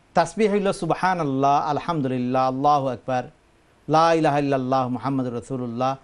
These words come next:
এইগুলার নাম হলো তাসবিহাত। আমরা মনে করছি ও দানার নাম তসবিহ।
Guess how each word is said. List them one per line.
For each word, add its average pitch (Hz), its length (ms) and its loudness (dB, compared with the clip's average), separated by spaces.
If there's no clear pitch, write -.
এইগুলার 208 440 2
নাম 160 200 0
হলো 151 180 0
তাসবিহাত। 135 640 -2
আমরা 185 280 2
মনে 202 200 2
করছি 180 220 0
ও 208 80 4
দানার 170 340 2
নাম 147 260 0
তসবিহ। 123 380 -4